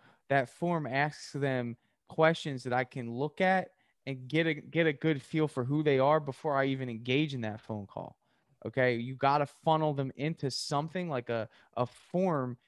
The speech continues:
So not only can you ask the questions that you wanna ask and get that stuff out of the way, so when that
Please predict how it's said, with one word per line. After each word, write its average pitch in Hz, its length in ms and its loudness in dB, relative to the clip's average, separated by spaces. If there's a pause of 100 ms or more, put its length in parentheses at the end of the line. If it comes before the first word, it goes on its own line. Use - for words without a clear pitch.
So 135 280 0
not 143 260 -2
only 175 300 -2
can 151 260 -6
you 139 280 -8 (160)
ask 151 360 0
the 143 80 -4
questions 147 540 2
that 131 140 0
you 131 120 -2
wanna 135 260 0
ask 127 400 -4
and 117 160 -6
get 135 200 0
that 135 220 0
stuff - 300 0
out 120 160 4
of 107 60 -2
the 107 80 -2
way, 117 320 2
so - 160 -6
when 123 160 -2
that 113 180 -6